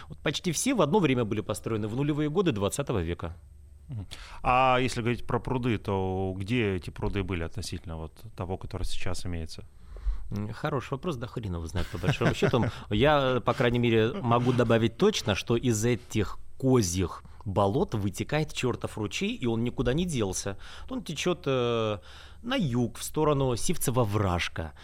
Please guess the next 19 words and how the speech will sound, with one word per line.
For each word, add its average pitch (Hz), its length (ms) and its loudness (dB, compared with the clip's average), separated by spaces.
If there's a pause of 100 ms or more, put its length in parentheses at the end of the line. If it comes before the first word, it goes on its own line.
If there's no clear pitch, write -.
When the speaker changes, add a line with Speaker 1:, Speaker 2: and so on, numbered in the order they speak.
(180)
Speaker 1:
Из - 340 -4
Козьего 92 480 2
болота 139 640 0 (100)
чёртов - 560 -2
ручей. 101 460 -2
Место 101 720 -2
такое 120 180 -8
с - 60 -10
перчинкой, 120 500 -2
с - 220 0
мистикой. 90 720 -2 (420)
Возможно, 104 540 -2
поэтому 131 320 -2
оно 98 120 0
всегда 92 300 -4
притягивало 85 720 -4
вот - 260 -12
любителей 87 800 -4 (560)
эзотерики, 98 1080 0